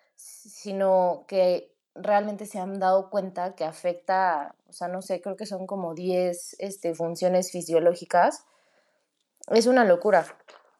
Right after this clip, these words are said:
Y por eso es que ya cambiaron ese, cambiaron el nombre. Está muy interesante. Incluso hicieron una,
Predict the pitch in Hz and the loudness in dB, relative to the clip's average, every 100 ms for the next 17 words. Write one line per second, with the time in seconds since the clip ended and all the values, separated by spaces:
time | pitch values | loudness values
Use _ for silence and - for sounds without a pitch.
0 | _ - - 196 196 196 - 208 - 170 | _ -20 -8 0 4 2 2 -2 0 2
1 | 170 160 165 - _ - 185 180 180 175 | 6 6 2 -8 _ -8 -6 0 2 2
2 | 170 165 - 165 170 165 160 _ _ _ | -2 -6 -8 -10 -8 -12 -16 _ _ _
3 | _ _ _ _ _ - 185 190 190 180 | _ _ _ _ _ -6 2 4 4 2
4 | 170 175 175 165 202 240 269 233 165 170 | -4 -6 -6 -2 0 2 0 -2 -4 -4
5 | 185 185 156 175 190 196 220 202 190 190 | -6 -8 -10 -10 -8 -8 -8 -4 0 0
6 | 185 180 175 175 165 160 170 170 | 0 -4 -4 -4 -6 -8 -12 -16